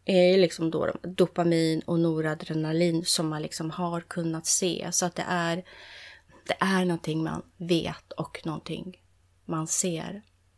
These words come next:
Och forskning fortsätter alltid. Så om tio, tjugo, trettio år så kommer det vara ännu mer framskridande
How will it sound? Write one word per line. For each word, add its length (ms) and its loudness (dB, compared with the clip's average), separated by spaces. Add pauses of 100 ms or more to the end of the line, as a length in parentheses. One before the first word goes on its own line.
(720)
Och 240 0
forskning 600 2
fortsätter 680 0
alltid. 960 -4
Så 180 -2
om 580 0 (120)
tio, 440 0
tjugo, 800 -4
trettio 400 -4
år 340 -2
så 160 -4
kommer 300 -2
det 80 -4
vara 240 -8
ännu 260 0
mer 360 -4 (280)
framskridande 760 -4